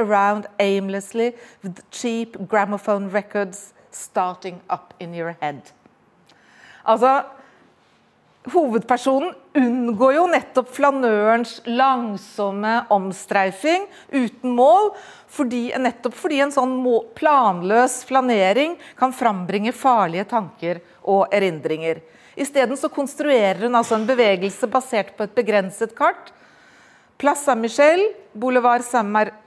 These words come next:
Saint-Germain og Gare Montparnasse. Og hvis dere leser romanen hennes, som ikke er utpreget realistisk i formen, så kan dere følge gangen hennes, hvis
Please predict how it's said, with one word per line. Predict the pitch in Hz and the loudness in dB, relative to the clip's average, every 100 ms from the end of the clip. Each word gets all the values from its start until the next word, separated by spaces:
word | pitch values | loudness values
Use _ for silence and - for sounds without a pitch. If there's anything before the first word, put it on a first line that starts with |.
| - | -12
Saint-Germain | - 226 202 226 208 233 302 392 - - - - | -2 -2 0 0 0 2 2 2 -2 -20 -10 -4
og | 240 | 2
Gare | 233 190 | 2 2
Montparnasse. | 196 196 196 208 180 175 - - - - - - | -2 -6 -2 0 0 -4 -8 -12 -20 -20 -14 -4
Og | |
hvis | 247 - | -4 -2
dere | 294 294 | -2 -2
leser | 240 202 190 196 - 285 | 0 0 0 -2 -2 0
romanen | 277 226 185 190 214 | 2 2 2 0 -2
hennes, | 359 - | -2 -4
som | 285 | -8
ikke | 285 285 | -2 2
er | 349 240 | 2 0
utpreget | - 220 208 208 240 | -4 -4 -2 0 0
realistisk | 247 226 - - 202 - | 0 0 -6 -10 -10 -10
i | 240 | -6
formen, | 233 196 269 403 - - | -4 -4 -4 -6 -10 -10
så | 277 | -6
kan | - 254 | -2 -2
dere | 247 294 294 - - | 2 2 0 -8 -2
følge | 330 285 240 185 175 185 233 254 - - 208 | 2 2 0 -4 -2 2 2 2 -4 -14 -2
gangen | 262 226 170 175 | 0 0 -4 -6
hennes, | 180 175 196 196 - - - - | -6 -4 -4 -4 -8 -20 -20 -6
hvis | 220 | -6